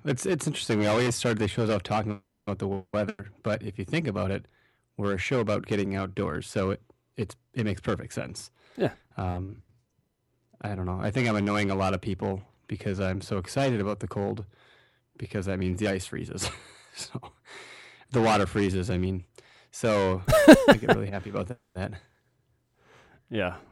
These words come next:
Speaker 2: that's true. <laughs> The water, the ice freezes. Remember that? It reminds me of a movie. Wha-, I think it was, like, the, one of those Mighty Ducks movies. Somebody's like, "What are you waiting for? The ice to freeze?" I think that was
Speaker 1: <laughs>
Speaker 2: actually the line, so,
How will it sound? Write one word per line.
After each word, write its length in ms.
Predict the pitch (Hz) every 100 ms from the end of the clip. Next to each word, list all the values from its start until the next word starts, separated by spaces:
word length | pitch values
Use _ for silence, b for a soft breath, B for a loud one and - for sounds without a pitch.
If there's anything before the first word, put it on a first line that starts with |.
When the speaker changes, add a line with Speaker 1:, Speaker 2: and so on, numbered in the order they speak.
| -
Speaker 2:
that's 220 | 92 -
true. 160 | - - -
<laughs> 120 | -
The 140 | - - -
water, 180 | - - B B B B B _ _
the 180 | - -
ice 240 | 95 -
freezes. 440 | - - - - - -
Remember 180 | 101 95
that? 160 | 90 - _ _ -
It 40 |
reminds 220 | 120 127
me 60 | 110
of 120 | 101
a 60 | 92
movie. 520 | 87 87 85 85 82
Wha-, 300 | 87 98 98 _
I 40 | - - B -
think 120 | -
it 40 | 107
was, 120 | 101
like, 220 | 95 -
the, 100 | 87
one 140 | 92
of 60 | 98
those 100 | 92
Mighty 260 | 87 87 85
Ducks 260 | 85 - -
movies. 360 | 85 80 82
Somebody's 360 | - 80 82 - -
like, 140 | - _ _ _ _ _ _ _ _ -
"What 140 | 214
are 20 |
you 80 | 220
waiting 240 | 208 196 170
for? 180 | 143
The 160 | 120 131
ice 200 | 214 233
to 120 | 254
freeze?" 600 | - 262 269 262 214 -
I 20 | - -
think 200 | 107 -
that 160 | 113
was 120 | 107 104
Speaker 1:
<laughs> 40 |
Speaker 2:
actually 500 | 117 113 - 104 98
the 100 | 87
line, 340 | 90 87 82 85
so, 460 | - 85 80 80